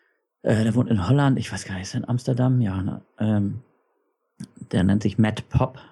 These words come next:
Matt Pop und der macht seit, äh, Jahr und Tag, ähm, zieht er sich die,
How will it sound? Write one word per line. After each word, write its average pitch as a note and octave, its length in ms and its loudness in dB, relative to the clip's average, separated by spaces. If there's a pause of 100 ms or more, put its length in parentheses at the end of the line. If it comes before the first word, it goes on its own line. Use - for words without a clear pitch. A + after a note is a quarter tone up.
(300)
Matt A2+ 320 -4
Pop - 300 -4
und G#2 160 -2
der A2 80 0
macht A2+ 220 -2
seit, A2 380 -4
äh, G#2+ 300 -2
Jahr A2+ 320 0
und A#2 160 -2
Tag, - 360 -4
ähm, A2+ 880 -2
zieht C#3 180 0
er B2+ 100 2
sich A#2+ 240 -2
die, A2 360 0